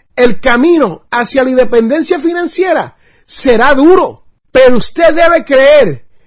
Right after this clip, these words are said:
que usted puede hacer esto, que usted puede lograr terminar, llegar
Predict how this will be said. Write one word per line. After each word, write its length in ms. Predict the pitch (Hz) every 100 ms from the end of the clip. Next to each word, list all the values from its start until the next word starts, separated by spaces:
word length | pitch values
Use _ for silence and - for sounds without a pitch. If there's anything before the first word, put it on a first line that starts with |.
| _ _ _
que 120 | 208
usted 320 | - - 247
puede 440 | - 196 226 254 214
hacer 340 | - 202 196
esto, 540 | 175 214 - - - _ _ _ _
que 80 | -
usted 260 | 151 262 214
puede 520 | 180 208 285 277 240
lograr 720 | 202 175 190 262 226 135 - _ _ _
terminar, 720 | 202 190 180 170 220 190 120 _ _ _ _ _
llegar 720 | 139 165 147 156 175 156 -